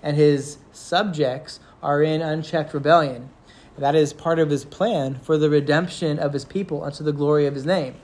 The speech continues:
But when the seventh trumpet sounds, there will be no more delay.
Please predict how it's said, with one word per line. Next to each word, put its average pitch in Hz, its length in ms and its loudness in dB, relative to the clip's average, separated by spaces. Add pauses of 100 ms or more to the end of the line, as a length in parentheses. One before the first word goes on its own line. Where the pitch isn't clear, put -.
(380)
But 165 120 4
when 160 140 4
the 151 60 2
seventh 185 460 0
trumpet 196 380 -2
sounds, 156 720 -4 (640)
there 147 140 6
will 160 80 6
be 170 120 4
no 175 140 4
more 175 180 4
delay. 160 520 6